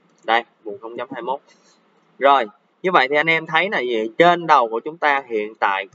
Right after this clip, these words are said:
có một cái mức cản gần nhất. Đó là không chấm năm lăm. Khoảng, à, sáu mươi bảy phần trăm so với giá hiện tại nha anh em, khoảng sáu bảy phần trăm. Như vậy con này nếu Bitcoin hồi tốt, nó có thể tăng được khoảng sáu mươi phần trăm. Anh em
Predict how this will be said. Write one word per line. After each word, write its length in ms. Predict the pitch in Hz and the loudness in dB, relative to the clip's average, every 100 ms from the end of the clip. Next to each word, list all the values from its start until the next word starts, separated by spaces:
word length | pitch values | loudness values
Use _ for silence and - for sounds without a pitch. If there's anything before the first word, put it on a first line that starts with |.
| - | 2
có 160 | 135 | 2
một 140 | 180 131 | 2 -6
cái 60 | 143 | -10
mức 220 | 175 - | -12 -6
cản 280 | 117 107 147 | -4 -4 -2
gần 240 | 143 110 | -4 -2
nhất. 180 | 120 151 _ _ _ _ | 0 0 _ _ _ _
Đó 280 | 120 120 147 | 2 2 2
là 300 | 151 123 98 - _ _ _ _ _ _ _ _ | 0 -2 -6 -14 _ _ _ _ _ _ _ _
không 260 | 143 135 | 0 2
chấm 220 | 131 143 156 | 0 0 0
năm 140 | 147 | 2
lăm. 240 | 147 151 - _ _ _ _ _ _ | 4 4 2 _ _ _ _ _ _
Khoảng, 280 | 107 110 151 | -2 -2 0
à, 280 | 151 139 | 0 0
sáu 260 | 135 160 175 | 2 2 4
mươi 340 | 208 180 156 147 | 2 -2 -2 -2
bảy 240 | 104 120 | 0 0
phần 180 | 180 120 | -4 -2
trăm 240 | 139 139 135 | 0 0 0
so 180 | 131 | 0
với 100 | 135 | 2
giá 120 | 147 156 | 2 2
hiện 220 | 120 104 | 0 0
tại 280 | 101 98 104 | 0 0 0
nha 100 | 117 | 0
anh 60 | |
em, 200 | 120 107 | 0 -2
khoảng 180 | 87 101 | -6 -8
sáu 160 | 123 127 | -2 -2
bảy 120 | 113 | -2
phần 100 | 120 | -2
trăm. 160 | 120 117 _ _ _ | -2 -2 _ _ _
Như 120 | 165 180 | 2 4
vậy 220 | 123 117 | 4 0
con 320 | - 156 151 151 | 2 4 4 2
này 280 | 143 113 110 | 0 0 -2
nếu 380 | 143 165 247 320 _ _ _ _ _ - | 0 2 0 -6 _ _ _ _ _ -4
Bitcoin 420 | 175 - 151 143 | -2 4 4 4
hồi 200 | 135 117 | -2 2
tốt, 240 | 147 - - | 2 2 -2
nó 200 | 156 180 | -4 -2
có 100 | 190 | -4
thể 140 | 120 | -6
tăng 220 | 120 147 | -6 -6
được 140 | 135 110 | -6 -4
khoảng 200 | 104 113 | -4 -2
sáu 160 | 151 | 0
mươi 140 | 190 175 | 0 -2
phần 120 | 123 | -2
trăm. 180 | 139 143 _ _ _ _ | 0 0 _ _ _ _
Anh 140 | 143 | -6
em 180 | 156 151 | -4 -6